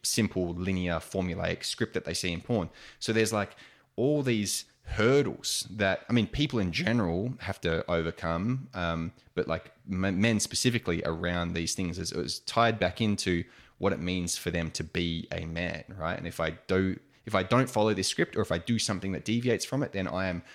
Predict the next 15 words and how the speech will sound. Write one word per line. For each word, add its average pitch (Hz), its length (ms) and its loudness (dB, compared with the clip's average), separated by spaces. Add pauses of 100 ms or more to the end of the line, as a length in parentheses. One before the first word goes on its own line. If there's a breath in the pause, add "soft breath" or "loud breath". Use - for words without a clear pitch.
(160 loud breath)
not 90 280 0
masculine 85 520 -4
enough. 85 340 -6
I 85 140 -2
am 82 180 -6
lesser 87 480 -2 (260 loud breath)
than, 85 400 -2
and 85 120 -6
my 82 100 -2
mates 95 400 0
will 95 80 -6
think 101 220 -2
I'm 87 260 0
weird, 90 320 0
or 85 220 -2